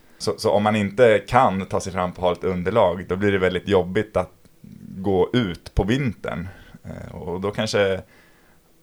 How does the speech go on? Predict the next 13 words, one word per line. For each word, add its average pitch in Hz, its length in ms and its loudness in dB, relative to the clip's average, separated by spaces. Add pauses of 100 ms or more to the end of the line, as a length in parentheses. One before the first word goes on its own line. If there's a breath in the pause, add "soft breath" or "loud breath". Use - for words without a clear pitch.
(220)
man 92 520 0
känner 95 220 -2
sig 90 120 -4
osäker 98 1200 -2
och 90 260 -2
väljer 90 260 2
att 90 100 -2
stanna 87 180 -4
hemma 90 520 0
istället 82 340 -4
för 80 120 -4
att, - 320 -10
eh, 82 360 -10